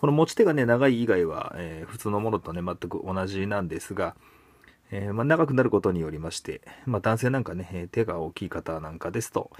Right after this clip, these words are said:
えー、より持ちやすく、押しやすいというね、えー、感じですね。えー、そして、えー、ポケットなんかにね、胸ポケットなんかに入れた時も、まあ、短いとね、こう縦に入れたものがポケットの中でこう横にね、倒れてしまったりするんですけど、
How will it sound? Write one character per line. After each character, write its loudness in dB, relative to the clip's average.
え -8
ー、 -6
よ 0
り -6
持 -4
ち 0
や 4
す -10
く、 -14
押 -6
し -2
や 0
す -10
い -8
と -20
い -16
う -14
ね、 -10
え -14
ー、 -14
感 -10
じ -14
で -10
す -18
ね。 -4
え 2
ー、 0
そ 0
し -10
て、 4
え -6
ー、 -8
ポ 4
ケ 4
ッ 2
ト 2
な -4
ん -8
か -8
に -8
ね、 -4
胸 4
ポ 4
ケ 6
ッ 2
ト -2
な 0
ん -6
か -8
に -4
入 -4
れ -2
た -2
時 -2
も、 -4
ま 2
あ、 4
短 2
い 4
と -8
ね、 -8
こ -4
う 0
縦 0
に -4
入 -10
れ -12
た -8
も -10
の -6
が -8
ポ -2
ケ 0
ッ 0
ト -4
の -6
中 -8
で -8
こ -10
う -8
横 -2
に -4
ね、 -6
倒 4
れ 4
て -8
し -8
ま -6
っ -10
た -10
り -8
す -10
る -8
ん -8
で -8
す -14
け -8
ど、 -12